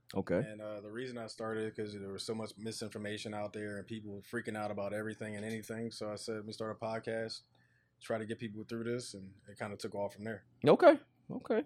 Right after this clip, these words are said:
Speaker 2: Very first episode was about financial literacy and making sure you stay financially solvent through the pandemic, and it just took off, man.
Speaker 1: What is your favorite thing about podcasting? 'Cause obviously there's a lot of different things about it, but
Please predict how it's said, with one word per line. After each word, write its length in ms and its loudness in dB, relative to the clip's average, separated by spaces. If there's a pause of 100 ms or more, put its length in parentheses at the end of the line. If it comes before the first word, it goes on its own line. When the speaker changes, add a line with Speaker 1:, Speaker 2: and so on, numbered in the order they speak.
Speaker 2:
Very 200 -2
first 260 -2
episode 560 2
was 140 -2
about 280 -2
financial 380 -4
literacy 500 0
and 140 -2
making 160 -2
sure 160 -4
you 80 -4
stay 160 -2
financially 560 -4
solvent 480 0
through 340 -6 (160)
the 300 -6
pandemic, 520 -2
and 200 -8 (800)
it 100 -12
just 220 -10
took 120 -8
off, 240 -6
man. 140 -14 (1200)
Speaker 1:
What 260 12
is 180 12
your 540 12 (1120)
favorite 520 10
thing 140 8
about 220 6
podcasting? 640 0 (420)
'Cause 160 2
obviously 340 10
there's 180 6
a 80 6
lot 240 10
of 100 4 (120)
different 360 0
things 280 2
about 320 4
it, 120 -8
but 180 -10